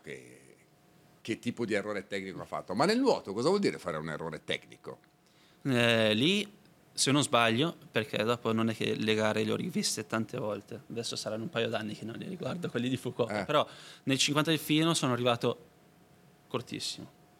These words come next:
Speaker 1: Ah, nel senso che arrivi
Speaker 2: Ho
Speaker 1: con la
Speaker 2: fatto
Speaker 1: bracciata,
Speaker 2: una,
Speaker 1: eh.
Speaker 2: ho fatto una bracciata di troppo e se facevo una bracciata in meno, eh, facevo il tempo per entrare in finale. Se, con una bracciata in più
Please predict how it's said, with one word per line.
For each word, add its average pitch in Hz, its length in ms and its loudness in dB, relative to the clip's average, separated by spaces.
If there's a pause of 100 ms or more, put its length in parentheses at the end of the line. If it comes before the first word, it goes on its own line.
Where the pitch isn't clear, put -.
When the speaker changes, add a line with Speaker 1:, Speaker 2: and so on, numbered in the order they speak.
(1120)
Speaker 1:
Ah, 127 100 6
nel 123 120 2
senso 139 260 -2
che 123 120 2
arrivi 151 180 2
Speaker 2:
Ho 143 40 0
Speaker 1:
con 135 100 2
la 175 80 6
Speaker 2:
fatto 160 160 4
Speaker 1:
bracciata, 151 260 6
Speaker 2:
una, 135 500 4
Speaker 1:
eh. - 60 -4 (140)
Speaker 2:
ho - 80 -14
fatto 143 180 -4
una 147 100 0
bracciata 143 340 0
di 151 140 0
troppo 165 720 2
e 113 720 2
se - 140 -10
facevo 127 240 0
una 127 100 2
bracciata - 300 -4
in 120 80 2
meno, 117 360 2 (600)
eh, 110 720 0 (640)
facevo 113 320 -2
il 110 80 0
tempo 113 260 -4
per 110 140 -6
entrare 110 240 -2
in 110 100 -4
finale. 120 420 -4 (640)
Se, - 160 -14
con - 160 0
una 120 80 6
bracciata 117 320 2
in 139 100 2
più 123 300 2